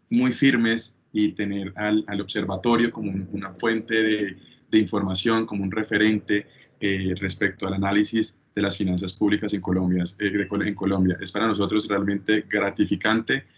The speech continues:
poder ver que, mm, seguimos acá trabajando todos y que cada día se unen muchos más periodistas, eh, con el objetivo de poder, em,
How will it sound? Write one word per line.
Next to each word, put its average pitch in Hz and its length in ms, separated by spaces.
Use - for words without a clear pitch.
poder 101 220
ver 104 280
que, 113 340
mm, 104 260
seguimos 113 760
acá 104 380
trabajando 104 540
todos 127 400
y 107 80
que 127 120
cada 95 260
día 104 320
se 104 220
unen 117 260
muchos 113 280
más 107 200
periodistas, 101 840
eh, 95 300
con 98 160
el 98 100
objetivo 107 640
de 101 160
poder, 95 600
em, 92 340